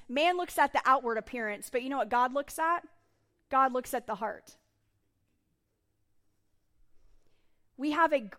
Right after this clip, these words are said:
group of people that are literally the example of that verse. All of society is looking at the outward appearance, but God's looking at the heart,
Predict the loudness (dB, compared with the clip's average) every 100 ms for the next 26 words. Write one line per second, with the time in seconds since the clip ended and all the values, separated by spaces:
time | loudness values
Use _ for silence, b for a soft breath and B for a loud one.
0 | _ -20 -16 -8 -8 -8 -16 -10 -10 -8
1 | -8 -10 -8 -6 -4 -4 -4 -4 -4 -8
2 | -8 -10 -10 -10 -10 -10 -10 -6 -8 -8
3 | -14 -16 -18 -18 _ _ _ _ _ _
4 | _ _ -4 4 4 4 -4 -4 -2 -2
5 | -4 -6 -8 -12 -8 -8 -6 -6 -6 -8
6 | -12 -14 -16 -14 -16 -18 -20 -20 _ _
7 | _ _ _ _ _ _ _ _ _ _
8 | -4 2 4 4 -2 -10 -12 -10 -12 -10
9 | -12 -12